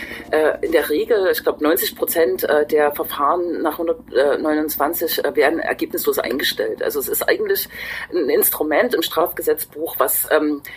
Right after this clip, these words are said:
Behörden ermächtigt, äh, Leute auszuspähen. Und eigentlich muss man an die Wurzel des Problems und den aus dem Strafgesetzbuch, äh, ähm, streichen. Und auf der ganz persönlichen Ebene, ähm, zeigt das, dass man, ähm,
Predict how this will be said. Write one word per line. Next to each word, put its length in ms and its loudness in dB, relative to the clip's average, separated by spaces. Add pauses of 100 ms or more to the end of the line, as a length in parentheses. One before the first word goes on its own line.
(420)
Behörden 360 4
ermächtigt, 640 2
äh, 100 4
Leute 320 4
auszuspähen. 580 -2
Und 140 -2
eigentlich 360 2
muss 120 -4
man 140 2
an 100 2
die 120 -6
Wurzel 360 0
des 140 -2
Problems 440 0
und 180 0
den 180 2
aus 160 0
dem 100 -4
Strafgesetzbuch, 1000 -4
äh, 220 -4 (560)
ähm, 400 -4 (240)
streichen. 540 2 (260)
Und 100 4
auf 140 2
der 140 6
ganz 180 4
persönlichen 540 0
Ebene, 520 2
ähm, 300 0
zeigt 380 0
das, 180 2
dass 160 -4
man, 380 0
ähm, 240 -2